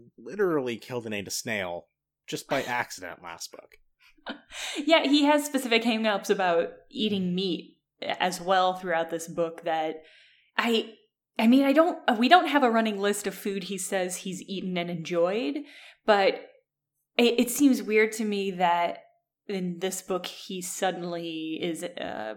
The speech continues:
Speaker 2: pro-vegetarian. Not that there's that, like, that's a good thing to be, it's just weird and out of character for Axe in this book.
Speaker 1: I have noticed in,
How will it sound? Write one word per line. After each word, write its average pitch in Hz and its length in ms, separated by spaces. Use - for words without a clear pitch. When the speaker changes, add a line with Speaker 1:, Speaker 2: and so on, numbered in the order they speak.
Speaker 2:
pro-vegetarian. 165 1300
Not 277 240
that 285 100
there's 226 280
that, - 360
like, 202 240
that's 247 200
a 208 40
good 208 240
thing 180 220
to 165 60
be, 180 360
it's - 140
just 196 180
weird 180 400
and 175 100
out 165 140
of 165 100
character 165 400
for - 240
Axe 160 300
in 165 80
this 156 180
book. - 440
Speaker 1:
I 156 140
have 143 180
noticed 185 680
in, 123 380